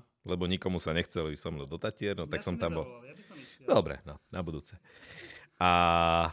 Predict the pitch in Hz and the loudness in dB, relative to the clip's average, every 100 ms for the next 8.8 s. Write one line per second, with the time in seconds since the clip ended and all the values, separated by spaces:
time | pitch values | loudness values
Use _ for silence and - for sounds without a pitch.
0 | - 95 107 127 113 123 117 - - 147 | -4 4 4 6 4 4 4 2 4 4
1 | - _ _ _ _ _ _ _ - - | 2 _ _ _ _ _ _ _ -20 -6
2 | 87 - 120 123 131 123 120 113 - 107 | -4 4 6 6 4 4 2 2 4 4
3 | 101 95 85 76 69 67 - 95 113 - | 4 2 0 0 -2 -8 -2 4 4 2
4 | 104 98 104 113 113 127 160 _ _ _ | 2 4 4 0 0 0 -2 _ _ _
5 | _ _ 95 98 95 82 - - 110 135 | _ _ -2 2 2 2 -4 2 4 4
6 | 143 127 113 - 151 151 - 139 143 143 | 4 2 4 4 4 4 4 6 6 6
7 | 107 92 117 - _ _ _ _ _ _ | 6 4 2 -2 _ _ _ _ _ _
8 | _ - 101 104 120 107 - 98 | _ 2 4 4 2 0 0 -4